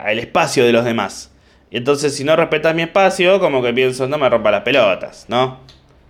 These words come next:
Eh, igual trato de ser lo más respetuoso posible.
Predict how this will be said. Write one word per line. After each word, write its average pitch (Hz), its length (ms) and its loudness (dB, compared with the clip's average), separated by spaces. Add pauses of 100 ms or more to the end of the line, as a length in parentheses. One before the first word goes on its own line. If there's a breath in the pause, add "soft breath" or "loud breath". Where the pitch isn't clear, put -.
(880 soft breath)
Eh, 107 680 -2
igual 127 240 4
trato 120 240 2
de 110 60 0
ser 113 160 -4
lo 110 100 -2
más 107 160 -8
respetuoso 101 560 -10
posible. 90 500 -10